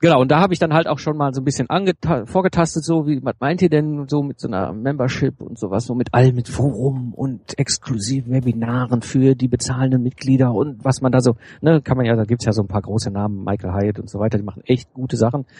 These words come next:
Ja, und wenn man das anguckt und sagt, „Uh, das will ich auch“, hab ich das gemacht. Ja, und hab das dann Anfang zweitausendfünfzehn in die Welt gebracht.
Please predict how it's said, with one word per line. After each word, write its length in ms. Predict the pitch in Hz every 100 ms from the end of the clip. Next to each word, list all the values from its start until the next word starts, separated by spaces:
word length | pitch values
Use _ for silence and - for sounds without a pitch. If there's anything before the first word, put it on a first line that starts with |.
| - -
Ja, 140 | 127
und 80 | 127
wenn 80 | 123
man 100 | 113
das 160 | 107 - _ 101
anguckt 340 | 147 151 151
und 60 | 131
sagt, 220 | 127 -
„Uh, 100 | 139
das 200 | 117 120
will 80 | 123
ich 180 | 113 113
auch“, 240 | 131 - _ _ _ _
hab 120 | 117
ich 60 | 113
das 160 | 104
gemacht. 400 | - 95 - - - - - - - _ _
Ja, 180 | - 160
und 140 | 123 131
hab 100 | -
das 200 | 160 -
dann 240 | 147 139 -
Anfang 260 | 143 143
zweitausendfünfzehn 720 | - 131 135 120 147 131 - 127
in 80 |
die 100 | 127
Welt 160 | 127 156
gebracht. 460 | 165 165 170 -